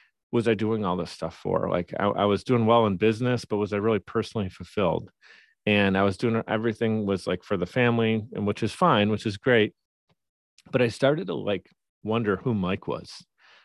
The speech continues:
Like, what happened to that kid, that kid with the dream, that kid with that energy, that creative kid? What happened to him? And what ha-, happened to, you know, the guy driving around in the car, listening to Grant Cardone and Ed Milet and Lewis House with this,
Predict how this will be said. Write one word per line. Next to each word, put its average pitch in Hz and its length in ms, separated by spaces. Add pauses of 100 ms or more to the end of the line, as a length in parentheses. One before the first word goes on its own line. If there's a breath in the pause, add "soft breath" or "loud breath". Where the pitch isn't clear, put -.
(120)
Like, 107 100
what 156 140
happened 175 280
to 107 60
that 101 220
kid, 73 340
that - 140
kid 135 120
with 120 140
the 92 80
dream, 104 440
that 92 160
kid 120 200
with 101 160
that 87 140
energy, 113 600
that 92 140
creative 117 440
kid? 110 380 (600 loud breath)
What 143 160
happened 180 300
to 101 60
him? 113 300
And 104 140
what 135 120
ha-, 147 300
happened 135 420
to, 117 460 (800 soft breath)
you 131 100
know, 131 80
the 120 80
guy 123 220
driving 120 320
around 120 180
in 117 100
the 107 80
car, 107 640 (100)
listening 117 500
to - 140
Grant 117 320
Cardone 110 640
and 95 180
Ed 107 180
Milet 104 380
and 104 100
Lewis 101 280
House 110 460
with 113 140
this, - 300